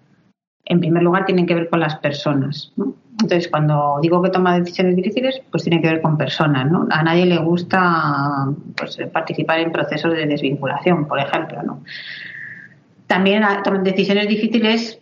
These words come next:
parar proyectos a medias, ¿no? Es decir, este proyecto por aquí nos vamos a caer por un barranco, ¿no? Y decírselo eso a los interlocutores, a los que tomaron la decisión, en fin, pues,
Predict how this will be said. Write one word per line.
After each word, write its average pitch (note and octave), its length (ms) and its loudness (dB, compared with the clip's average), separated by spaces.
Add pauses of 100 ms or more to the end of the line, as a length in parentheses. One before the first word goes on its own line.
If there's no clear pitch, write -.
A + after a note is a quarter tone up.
(200)
parar F#3 320 2
proyectos F3+ 920 -2 (240)
a F3+ 140 -2
medias, F3 580 -4
¿no? G3+ 200 -4 (120)
Es - 60 -6
decir, E3 260 -2
este D#3+ 180 -4
proyecto E3 440 -2
por E3 100 2
aquí D#3+ 400 -2 (220)
nos F3 240 4
vamos E3 320 2
a D3+ 400 2
caer D#3 200 0
por E3+ 120 2
un E3+ 100 4
barranco, D#3 480 0
¿no? E3 260 -2
Y E3 380 2
decírselo F3+ 460 2
eso F#3 180 2
a E3 40 0
los D#3+ 180 -4
interlocutores, D#3+ 720 0
a D#3+ 80 0
los D3+ 120 0
que - 80 -2
tomaron D#3 280 2
la F3 100 2
decisión, F#3 640 0
en D#3 80 -2
fin, F#3 280 0
pues, - 240 -6